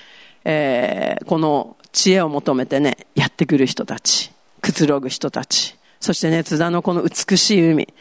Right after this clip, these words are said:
これ本当に神様がくださったギフトですよ。そこで癒され、癒しを求める人。でも、本当の癒しはイエス様しか来ないってことを知ってる私たちが、そういう人たちに出会わなかったら、どう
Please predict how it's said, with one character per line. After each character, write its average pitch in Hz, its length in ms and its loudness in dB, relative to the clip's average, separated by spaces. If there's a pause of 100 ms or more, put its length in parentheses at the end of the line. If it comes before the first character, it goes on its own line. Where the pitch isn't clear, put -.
(200)
こ - 80 0
れ 180 60 -2
本 320 260 0
当 381 200 2
に 370 80 4
神 349 220 4
様 202 180 0
が 160 100 0
く 156 80 2
だ 151 100 0
さ 151 120 -4
っ - 40 -10
た 135 100 -2
ギ 190 160 4
フ 190 80 -2
ト 135 120 -2
で - 60 -6
す - 140 -10
よ。 - 120 -8 (500)
そ - 140 -2
こ 190 100 -2
で 185 100 0
癒 180 220 0
さ 202 140 -2
れ、 185 300 0
癒 180 180 0
し 196 160 0
を 170 40 2
求 156 240 0
め 160 140 0
る 151 120 2
人。 - 280 -6 (480)
で 302 80 2
も、 - 140 0 (240)
本 415 360 -2
当 403 160 0
の 392 120 2
癒 381 180 4
し 370 160 2
は 285 120 4
イ 190 160 0
エ 339 60 4
ス - 100 -6
様 233 260 0
し - 120 -6
か 143 140 -2
来 - 240 0
な 359 180 4
い 226 40 2
っ 196 60 -2
て - 140 0
こ 170 120 2
と 147 80 2
を 143 60 2
知 - 240 4
っ 190 40 4
て - 180 -2
る 277 120 0
私 277 320 -2
た 262 100 0
ち - 180 -6
が、 147 240 0 (640)
そ 349 260 0
う 370 40 2
い 370 40 2
う - 20 0
人 392 140 -2
た 311 120 2
ち 175 120 0
に 156 120 4
出 165 160 2
会 208 60 2
わ 330 120 2
な 359 120 2
か 214 80 -2
っ 175 60 -8
た 139 160 -8
ら、 139 300 -2 (300)
ど 233 140 4
う - 20 4